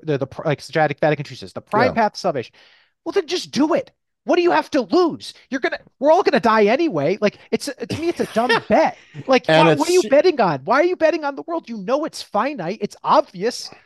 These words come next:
Speaker 1: So why wouldn't you bet on that? That,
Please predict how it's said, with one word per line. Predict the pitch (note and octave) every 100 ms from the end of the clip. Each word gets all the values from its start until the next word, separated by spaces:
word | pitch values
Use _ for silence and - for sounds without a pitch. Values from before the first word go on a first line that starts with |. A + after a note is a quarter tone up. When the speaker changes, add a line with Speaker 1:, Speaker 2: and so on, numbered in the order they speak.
| _
Speaker 1:
So | - C4+ G#3
why | G#3+ C#4+
wouldn't | D#4 D#4 D4+ -
you | C4
bet | B3 B3 A3+
on | A3+ G#3+
that? | G#3 - -
That, | G#3 -